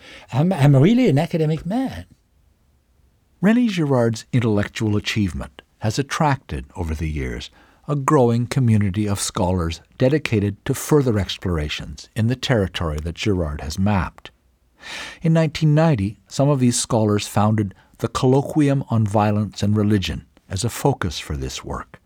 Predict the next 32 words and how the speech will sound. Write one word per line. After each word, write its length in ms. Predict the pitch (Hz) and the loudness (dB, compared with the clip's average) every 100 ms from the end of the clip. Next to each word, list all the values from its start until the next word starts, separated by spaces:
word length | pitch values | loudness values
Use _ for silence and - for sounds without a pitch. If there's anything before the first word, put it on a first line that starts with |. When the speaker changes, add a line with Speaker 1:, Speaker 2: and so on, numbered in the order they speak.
| _ _ _ - | _ _ _ -12
Speaker 2:
and 140 | 82 | -8
it 80 | 80 | -4
has 180 | 80 78 | -4 -2
met 240 | 90 90 - | -2 -4 -4
annually 580 | 101 98 101 98 98 98 | 0 2 2 2 0 0
in 140 | 95 | 0
either 240 | 90 90 90 | 0 0 0
Europe 460 | 98 98 101 - | 2 0 -2 -8
or 120 | - 90 | -6 -2
the 120 | 98 | 0
United 320 | 92 90 85 | 0 0 -4
States 480 | - - 80 - - | -4 -4 -4 -6 -10
ever 240 | - 78 | -6 -6
since. 600 | 82 - 127 80 - - - _ _ _ - - - | -4 -2 -2 -2 -4 -14 -16 _ _ _ -20 -18 -16
Since 280 | - 135 120 | -2 -2 0
nineteen 380 | 120 107 - 110 | 0 0 0 2
ninety-four, 720 | 95 92 92 - 123 113 113 - _ _ | 2 0 -2 0 2 2 -2 -8 _ _
a 120 | 147 | -4
journal 580 | 123 - 143 110 107 110 _ | -2 0 2 2 -2 -6 _
called 280 | - 101 - | -4 -4 -2
Contagion 760 | 113 104 - 139 107 95 78 - _ | -2 -2 0 0 2 -2 -4 -10 _
has 180 | - 123 | -6 0
also 320 | 131 117 110 | 0 0 -2
been 180 | 87 80 | -4 -4
published. 600 | - 76 - - - - _ _ _ _ _ - - - - - | -6 -8 -8 -14 -16 -20 _ _ _ _ _ -20 -20 -18 -14 -4
One 140 | 233 | -2
of 120 | 269 | 0
the 80 | 185 | 0
founders 640 | - 180 170 165 113 95 | 0 2 4 4 2 0
of 120 | 87 | -2
the 80 | 80 | -6
Colloquium, 680 | - 95 78 73 - 55 107 | -6 -4 -4 -4 -10 -12 -12